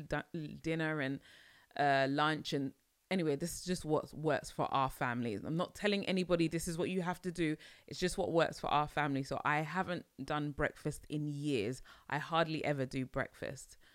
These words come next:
And, um, so they've had breakfast and I'm like, "Okay, let's go." And their dad's telling me, "Oh no, my son, one of them, he's not well." I'm like, "What's the matter with him now? He's got a tummy ache." And I'm thinking, "What did you eat?" Because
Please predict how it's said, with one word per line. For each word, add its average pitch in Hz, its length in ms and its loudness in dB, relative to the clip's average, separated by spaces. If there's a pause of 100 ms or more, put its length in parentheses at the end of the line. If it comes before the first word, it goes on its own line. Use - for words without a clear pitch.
(600)
And, 151 460 0
um, 147 380 0 (180)
so 190 200 2
they've 202 160 0
had 240 240 -2
breakfast 147 540 0 (100)
and 147 180 0
I'm 160 120 0
like, 185 140 -2
"Okay, 240 200 -2
let's 233 220 -2
go." 214 380 2 (460)
And 151 320 -2
their 151 180 2
dad's 151 360 0
telling 139 260 -2
me, 139 220 -6
"Oh 147 120 -2
no, 135 280 -4 (720)
my 156 140 -2
son, 151 420 2
one 143 160 0
of 143 80 -4
them, 143 180 -2
he's 156 180 -2
not 160 160 -2
well." 190 400 2 (500)
I'm 175 80 -6
like, 170 180 -6
"What's 190 180 -8
the 208 120 -6
matter 208 200 -2
with 160 160 0
him 151 140 -4
now? 139 100 -2
He's 156 160 -4
got - 140 -8
a - 60 -4
tummy 160 360 -6
ache." 131 240 -8
And 143 80 -4
I'm 139 60 -4
thinking, 147 380 -10 (380)
"What 165 600 2
did 175 240 -2
you 160 200 -2
eat?" - 380 -6
Because 143 320 -2